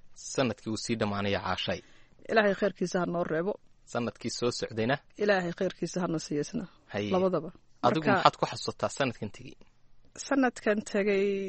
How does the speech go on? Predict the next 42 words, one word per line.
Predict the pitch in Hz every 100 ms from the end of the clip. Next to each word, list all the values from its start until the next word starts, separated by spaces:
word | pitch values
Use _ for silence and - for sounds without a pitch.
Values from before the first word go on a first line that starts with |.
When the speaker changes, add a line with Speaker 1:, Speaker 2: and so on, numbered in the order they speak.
| - - 80 - - - - - - _ - -
Speaker 2:
wax | 277
badan | 269 339
baan | 262
Ismaaciil | 220 226 220
oo | 202
ku | -
xasuustaa. | 180 - 170 - 254 -
Speaker 1:
Haye. | - 104 104 104 - - - - -
Speaker 2:
Oo | 196 - 180
aad | 180 220
u | 214 214
wanaagsan. | 175 160 - 247 277
Lama | - 190
soo | 208 185
koobi | 196 196
karo, | 185 170
kow | - 208
iyo | 180 175
laba | 185
iyo | 185
saddex | 185 175
iyo | 160 165
afar | - - - -
lama | 180 185
dhihi | 180 156
karo. | - 175 233 - - -
Speaker 1:
Maasha | 123 113 92
Allah. | 85 - - _
Speaker 2:
Laakiin, | - 185 - 233 233 220
een, | 143 185 180 165 160 110 117
waxaan | - 208 196
uun | 160 196 185
ku | - -
soo | - 202
koobayaa | - 208 196 190 196
inuu | 190
ahaa | 180 180
sanad | - 214 190
aad, | - 190 180 175 196 - -
maaragtay, | 170 151 160 - 170 147 143 - - - -
u | 214
wanaagsanaa. | 196 165 - 190 185